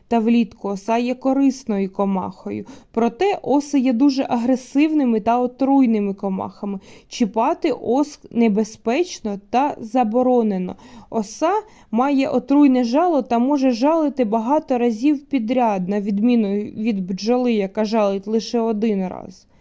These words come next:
Так, далі це шершень. Шершні — це величезні за розміром яскраво-жовті, чорні, отруйні комахи. Живуть великими родинами, харчуються солодким нек-,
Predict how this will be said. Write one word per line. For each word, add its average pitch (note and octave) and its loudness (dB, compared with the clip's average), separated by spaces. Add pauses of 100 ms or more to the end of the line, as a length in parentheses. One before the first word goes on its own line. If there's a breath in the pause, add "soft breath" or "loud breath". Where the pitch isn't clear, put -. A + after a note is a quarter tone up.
(600 soft breath)
Так, B3+ -2 (260 soft breath)
далі G#3+ 0
це C4+ 0
шершень. A3 -2 (240 loud breath)
Шершні — C#4+ -2
це A#3+ 2
величезні A3+ 2
за G#3 2
розміром A#3+ 0
яскраво-жовті, G#3+ -2 (920 loud breath)
чорні, C4 0 (140 loud breath)
отруйні C#4 0
комахи. B3+ -2
Живуть B3+ 0
великими C#4 0
родинами, G3+ -2
харчуються A#3 -2
солодким A#3 -2
нек-, G3+ -6